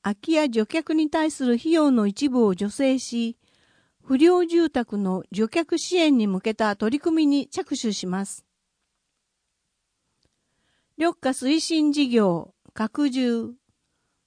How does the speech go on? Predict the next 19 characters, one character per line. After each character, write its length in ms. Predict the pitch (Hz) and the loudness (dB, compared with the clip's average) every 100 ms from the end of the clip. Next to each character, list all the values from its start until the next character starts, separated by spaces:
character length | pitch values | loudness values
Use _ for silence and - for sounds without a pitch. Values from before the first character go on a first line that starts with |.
| - | -2
土 120 | 233 | 2
木 280 | 294 330 302 | 4 2 -2
課、 340 | - 262 233 - _ _ _ _ - | -2 -2 -2 -8 _ _ _ _ -2
七 240 | 233 330 | 0 2
百 280 | 370 285 220 | 2 0 0
七 300 | 202 220 269 | 0 2 2
万 300 | 269 254 247 | 4 4 2
円。 340 | 226 214 208 - _ _ _ _ _ _ _ _ _ _ _ _ | 0 -2 -6 -16 _ _ _ _ _ _ _ _ _ _ _ _
石 240 | 247 330 | -6 -2
ヶ 140 | 330 320 | 2 2
池 240 | 320 294 | 2 0
パ 180 | 294 311 | 2 2
ー 60 | 359 | 0
ク 100 | - | -2
セ 180 | 339 | 2
ン 100 | 320 | 2
タ 280 | 285 233 208 | 2 0 0
ー 40 | 185 | 0
を 260 | 175 170 | -2 -4